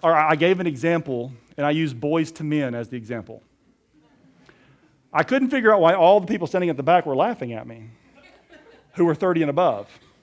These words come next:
And none of the people where you're sitting knew what I was talking about, 'cause you didn't know who Boyz two Men was. But hopefully you know who the Rolling Stones are. Yes?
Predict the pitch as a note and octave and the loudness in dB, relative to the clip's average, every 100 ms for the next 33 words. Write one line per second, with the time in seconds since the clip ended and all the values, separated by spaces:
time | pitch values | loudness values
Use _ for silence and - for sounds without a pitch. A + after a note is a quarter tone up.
0 | _ _ _ - D3+ F#3 A3+ F3+ E3+ C#3+ | _ _ _ -4 0 2 0 -2 -2 -2
1 | D3 D3 C3+ _ _ _ C#3 C#3+ A#3+ - | -2 -4 -6 _ _ _ -6 -4 -4 -6
2 | C3+ A#2 B2+ C3 _ _ _ _ _ _ | -6 -6 -12 -14 _ _ _ _ _ _
3 | _ _ _ _ _ _ _ _ - C#3+ | _ _ _ _ _ _ _ _ -8 -4
4 | C3+ A#2+ G#2 - E3 G#2+ G2+ G#2+ _ _ | -2 -4 -6 -12 -12 -16 -18 -20 _ _
5 | _ _ _ _ _ _ _ _ _ _ | _ _ _ _ _ _ _ _ _ _
6 | D#3 G3+ G#3 B2 B2 A#2+ C3+ C3+ D3 D#3+ | -10 -8 -8 -8 -8 -8 -8 -10 -12 -12
7 | G#3+ F3+ _ _ _ _ _ _ _ - | -14 -20 _ _ _ _ _ _ _ 0
8 | A3+ A#3 E3+ D4 C#4 E3 C3+ C#3 E3 D#3 | 2 4 4 4 4 -2 -2 -4 -2 -2
9 | D#3+ C3 C3 B2 A2+ - A2 F#2+ - _ | -2 -4 -2 -4 -8 -10 -12 -14 -20 _
10 | _ _ _ _ _ _ _ _ _ _ | _ _ _ _ _ _ _ _ _ _
11 | _ _ _ C#3 D3+ F3+ | _ _ _ -2 -2 -4